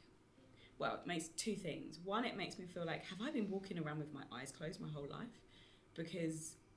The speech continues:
all of those things that you've described is where you needed an ally. God is my witness, being a bit re-, religious there.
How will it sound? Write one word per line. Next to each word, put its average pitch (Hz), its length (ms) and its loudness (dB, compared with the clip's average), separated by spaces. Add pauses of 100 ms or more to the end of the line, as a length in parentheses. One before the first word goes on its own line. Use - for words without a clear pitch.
(220)
all 254 220 10
of 226 120 6
those 196 220 6
things 180 340 4
that - 100 -4
you've 156 160 0
described 160 680 -2
is 160 140 -8
where 156 140 8
you 151 100 6
needed 151 240 4
an 151 140 4
ally. 156 560 2 (2000)
God 147 120 -6
is 127 120 -6
my 117 160 -4
witness, - 460 -10 (140)
being 131 140 -2
a - 20 -8
bit - 200 -8
re-, 131 100 -6 (200)
religious 147 460 4
there. 117 240 0